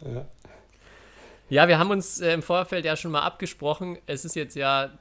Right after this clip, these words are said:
Speaker 2: quasi Start, man könnte sagen, vielleicht einer neuen Staffel oder nach, nach der langen Pause so ein kleiner,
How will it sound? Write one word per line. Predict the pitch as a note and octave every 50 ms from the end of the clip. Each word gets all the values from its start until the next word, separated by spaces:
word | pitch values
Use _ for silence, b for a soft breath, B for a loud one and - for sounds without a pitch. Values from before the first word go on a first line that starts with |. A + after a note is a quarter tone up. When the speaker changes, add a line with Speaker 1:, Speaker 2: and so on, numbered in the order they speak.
| - -
Speaker 2:
quasi | C3 C3 C3 C#3 C#3 C#3 B2+
Start, | - - - - C#3 C3 C#3 D3+ D3 - - -
man | C3 B2 B2+ B2
könnte | D3+ C#3 C3
sagen, | B2 C3+ C3+ C#3+
vielleicht | D#3 C#3 C#3+ C#3+
einer | C#3+ C3 C3
neuen | C3 B2+ C3 C3+ B2+
Staffel | - - - D#3 E3 - F#3+ F3+ F3
oder | D3 C#3+ C3 C3 B2
nach, | A#2+ B2 B2 B2+ C3+ - - - -
nach | C3 B2+ C3 C3
der | - C3 B2
langen | B2+ C3 C3+ C3+ B2+
Pause | A#2+ - C3 C3 D3 D#3+ D3+ D3 C3+
so | B2 C3
ein | B2+ B2
kleiner, | - C#3+ C#3 C#3+ C#3+ C#3 C3+ B2+